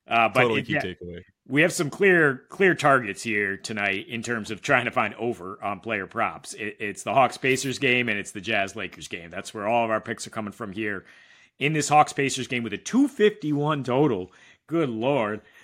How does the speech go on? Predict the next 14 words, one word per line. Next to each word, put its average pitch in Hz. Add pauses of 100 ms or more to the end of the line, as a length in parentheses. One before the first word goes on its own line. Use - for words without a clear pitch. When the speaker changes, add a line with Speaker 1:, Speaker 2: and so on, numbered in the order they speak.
(120)
Speaker 1:
I 120
will 147
take 143
Jalen 123
Johnson, 104 (160)
um, 101 (100)
over 110
twenty-five 120
and 110
a 107
half 110
points, 113
rebounds, 101
assists, 123